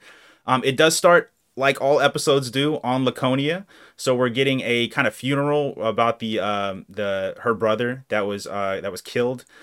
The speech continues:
It was funny too, because when I found out kinda how he was killed, it was like, uh, they had, like, a, a, a subtle foreshadow of it.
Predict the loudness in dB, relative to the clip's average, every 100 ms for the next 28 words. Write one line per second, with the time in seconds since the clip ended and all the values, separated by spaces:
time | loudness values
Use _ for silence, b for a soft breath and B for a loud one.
0 | b 2 2 4 2 2 0 0 0 2
1 | 2 4 4 4 2 0 -2 2 0 0
2 | -4 -2 0 2 0 -4 -6 -2 -2 -2
3 | -4 -4 -6 b b -4 2 2 4 6
4 | 4 4 0 -2 -4 -6 -4 0 4 6
5 | 6 4 -2 _ _ -12 -2 0 4 6
6 | 6 6 4 4 2 0